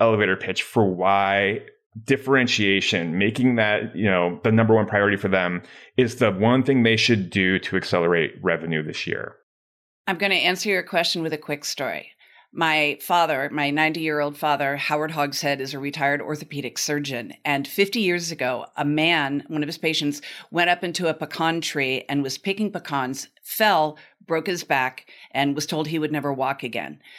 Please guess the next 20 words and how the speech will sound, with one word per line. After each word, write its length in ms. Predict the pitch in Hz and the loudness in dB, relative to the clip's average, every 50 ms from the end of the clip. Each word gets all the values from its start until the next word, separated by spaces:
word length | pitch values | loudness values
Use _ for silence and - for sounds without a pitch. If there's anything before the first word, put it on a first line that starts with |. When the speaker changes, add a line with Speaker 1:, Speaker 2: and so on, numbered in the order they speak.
| - - - - | -20 -20 -4 -2
Speaker 2:
My 100 | 151 156 | -2 0
dad 300 | 151 165 156 160 160 - | 2 2 0 0 0 -4
performed 420 | - 175 - - 175 165 165 165 | -10 -10 -6 -4 -4 -2 -2 -2
surgery, 680 | - - 165 151 151 147 147 143 135 123 127 135 - - - | -2 -2 0 -2 -2 -2 -4 -4 -4 -4 -4 -6 -8 -4 -2
and 240 | 156 147 143 143 | 0 0 0 0
the 60 | 151 143 | -2 0
man 240 | 151 151 147 147 | 0 0 0 0
is 100 | 143 143 | -2 -4
still 460 | - - - 202 196 175 156 151 147 - | -4 -2 0 2 4 4 4 2 0 -2
alive 380 | 151 147 147 143 147 147 143 170 | -2 0 2 2 2 2 0 -2
and 100 | 160 151 | -2 0
well 240 | 139 135 135 131 | 0 0 0 0
and 100 | 143 143 | 0 -2
out 220 | 139 139 139 - - | -2 -2 -4 -6 -8
picking 340 | 170 156 - 160 156 147 143 | -10 -8 -6 -4 -4 -4 -4
pecans. 600 | 147 - - - 139 123 104 107 - - - - - - - - - _ _ | -8 -12 -8 -6 -6 -6 -6 -8 -10 -12 -16 -16 -16 -20 -20 -20 -20 _ _
Every 520 | 170 156 151 185 214 226 233 226 226 _ _ | -4 -2 0 0 2 2 0 -2 -6 _ _
Christmas, 720 | - - - 262 262 262 - - 202 170 170 175 - - | -18 -6 -4 -2 -2 -2 -2 0 0 0 -2 -2 -4 -8
we 280 | - 156 160 180 196 214 | -8 -6 -4 -4 -4 -4
get 420 | 208 - 160 147 147 - - _ | -2 0 0 0 0 -2 -4 _